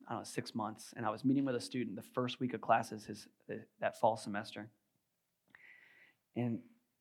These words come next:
he meets me at the Wrights. This is before they had redone it, and it looked really nice, like it does now. And I sit down with him, and he just has this look of just pure shock and fear on his face.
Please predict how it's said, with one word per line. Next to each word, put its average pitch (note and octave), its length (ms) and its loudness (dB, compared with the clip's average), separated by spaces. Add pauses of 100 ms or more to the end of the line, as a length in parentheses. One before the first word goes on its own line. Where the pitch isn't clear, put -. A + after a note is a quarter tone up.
(100)
he D3 100 8
meets C#3 260 8
me D#3 80 6
at D3+ 80 4
the C3+ 60 4
Wrights. A#2 540 0 (180)
This A#2 120 -10
is B2+ 80 -6
before B2 360 0
they A#2 100 0
had A#2 100 -4
redone A#2 360 -2
it, G2 80 -4
and G#2 80 -6
it - 80 -6
looked A2+ 160 -6
really A#2 160 -4
nice, A2+ 420 -8 (480)
like - 140 -4
it A2 80 -2
does G#2+ 180 0
now. A2 300 -4 (1040)
And A#2+ 60 2
I - 20 4
sit F3+ 160 6
down D#3+ 180 6
with D3+ 100 0
him, C#3 120 4
and - 80 0
he D#3+ 100 0
just D#3 160 -4
has A2 160 -4
this A2 180 -8
look A2 380 -6
of G#2 180 -4
just - 300 -10
pure A2 340 -2
shock - 520 2
and G2 120 -8
fear F#2+ 300 -4
on F#2+ 120 -4
his G#2+ 120 -12
face. - 460 -10